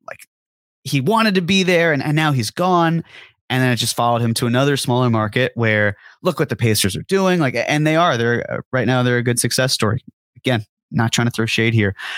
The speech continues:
but it's just, it feels like when you're in a larger market, there is that target on your back.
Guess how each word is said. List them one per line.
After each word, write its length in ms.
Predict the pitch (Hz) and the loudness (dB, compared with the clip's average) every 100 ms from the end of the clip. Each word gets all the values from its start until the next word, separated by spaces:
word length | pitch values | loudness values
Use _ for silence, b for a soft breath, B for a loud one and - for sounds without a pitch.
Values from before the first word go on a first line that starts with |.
| B _ | B _
but 100 | 147 | 0
it's 140 | 143 - | 0 0
just, 260 | 151 - _ _ _ _ _ _ - | -2 -4 _ _ _ _ _ _ -4
it 160 | 160 | -4
feels 400 | - 165 165 143 | -4 0 0 2
like 360 | 147 143 135 - _ _ | 2 0 -2 -10 _ _
when 160 | 135 135 | 0 2
you're 100 | 135 | 2
in 60 | |
a 80 | 131 | 2
larger 400 | 123 127 131 131 | 2 2 2 0
market, 400 | 120 120 120 - | 2 0 -2 -2
there 160 | 117 117 | 0 0
is 100 | 117 | 0
that 180 | 113 - | -2 0
target 320 | 117 107 107 | 0 0 0
on 120 | 101 | 2
your 100 | 101 | 0
back. 460 | 101 101 101 - | 0 0 0 -4